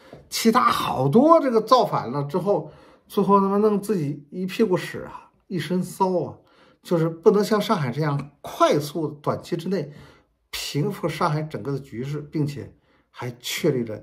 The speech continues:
全新的上海的这种行政机构的，行政机构、行政组织的这样的基本的框架，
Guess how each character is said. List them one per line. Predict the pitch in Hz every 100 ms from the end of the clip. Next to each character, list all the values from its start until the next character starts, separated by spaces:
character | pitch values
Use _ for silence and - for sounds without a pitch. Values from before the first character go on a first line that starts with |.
| _
全 | - 147 165 185
新 | 180
的 | 170
上 | 147 - 202 139
海 | - - -
的 |
这 | 110 123
种 | 113 107 _ _ _ _ _
行 | - - - - 120 160
政 | 170 160 120 - _ _ _ _ _ -
机 | - 196
构 | 214 156
的， | 113 104 - _ _ _ _
行 | - 175 196
政 | 202 156 151
机 | - 196
构、 | 202 - 151
行 | - - 170 202
政 | 208 170 160
组 | - - - 143 110
织 | 165
的 | 170
这 | 170 180
样 | 156
的 | 143
基 | 185
本 | 123
的 | 104
框 | - 156 -
架， | -